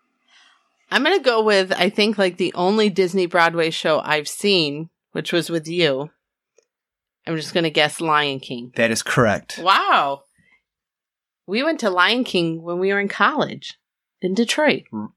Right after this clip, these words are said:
Speaker 2: in college?
Speaker 1: Yeah, we went to see the Lion King in, in Detroit at the Fisher
Speaker 2: Wow.
Speaker 1: Theater. All right. Well, that was a good one.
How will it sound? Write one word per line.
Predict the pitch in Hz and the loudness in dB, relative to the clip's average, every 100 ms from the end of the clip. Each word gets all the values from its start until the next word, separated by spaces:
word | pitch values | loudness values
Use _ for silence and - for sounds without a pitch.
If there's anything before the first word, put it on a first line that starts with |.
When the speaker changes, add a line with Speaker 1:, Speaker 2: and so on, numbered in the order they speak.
| - | -8
Speaker 2:
in | 113 | -6
college? | 104 107 104 143 208 - - _ | -2 0 2 2 0 -4 -12 _
Speaker 1:
Yeah, | 320 | 0
we | 262 | 0
went | 202 202 | 0 -2
to | 226 | -4
see | 214 214 | -4 -2
the | 202 190 | 0 2
Lion | 180 185 | 2 2
King | - 185 | -2 -2
in, | 175 170 - - | -2 -4 -8 -4
in | 180 | -2
Detroit | 175 170 190 180 | -2 -2 0 2
at | 165 165 | 0 -4
the | 170 | -4
Fisher | 190 180 151 - _ _ _ | -6 -4 -4 -6 _ _ _
Speaker 2:
Wow. | 98 | -10
Speaker 1:
Theater. | 185 170 156 139 - _ _ _ _ _ _ _ _ - - - - - _ _ _ _ _ _ - | -6 -4 -4 -8 -14 _ _ _ _ _ _ _ _ -16 -14 -18 -18 -20 _ _ _ _ _ _ -2
All | 208 262 | 2 4
right. | 226 214 156 | 4 2 2
Well, | 170 | 0
that | 196 262 | 0 0
was | 262 | -4
a | 202 | -4
good | 180 160 | -4 -4
one. | 139 92 | -6 -6